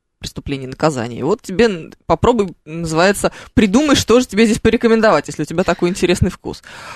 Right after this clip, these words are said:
Ну, видимо, какая-то классическая литература девятнадцатого века, условно говоря, будет в этих рекомендациях. А если... а, ну, а можно ли как-то ре-, реагировать, не знаю, ориентироваться на рецензии пользователей? То есть, чтобы тебе прям живой человек что-то посоветовал. Есть такая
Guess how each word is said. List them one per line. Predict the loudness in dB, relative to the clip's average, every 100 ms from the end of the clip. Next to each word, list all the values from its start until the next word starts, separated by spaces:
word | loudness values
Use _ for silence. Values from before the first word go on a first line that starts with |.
| -10
Ну, | -4 0
видимо, | 0 -2 -4
какая-то | -6 -6 -6
классическая | -4 -4 -4 -10 -8 -10
литература | -8 -8 -6 -4 -4
девятнадцатого | -6 -8 -10 -8 -10
века, | -8 -10 -16
условно | -18 -18 -20
говоря, | -20 -16 -16
будет | -16 -18 -16
в |
этих | -18 -16
рекомендациях. | -16 -14 -12 -12 -14 -18 _ -20 -16 -14 -16 _ -2
А | 2 2 2 -2 -8
если... | -10 -2 0 0 0 0 0 -6 -20 -20 -20 -6
а, | 0 2 4 2 2 0 -2 _ _ -2
ну, | -2 -2
а | -4
можно | -2 -2 0
ли | 0 0
как-то | -4 -6 -6 -4
ре-, | -2 0 2 0
реагировать, | 0 0 -2 -4 -6 -8
не | -8
знаю, | -6 -6
ориентироваться | -4 -4 -2 -4 -6
на | -6
рецензии | -6 -6 -6 -6 -8
пользователей? | -8 -8 -8 -12 -14 -14
То | -12
есть, | -12 -12
чтобы | -12 -10 -12
тебе | -6 -4
прям | -2 -2
живой | -2 -2 -2
человек | -4 -8 -8
что-то | -10 -16
посоветовал. | -14 -10 -10 -12 _ -10
Есть | -10
такая | -10 -14 -16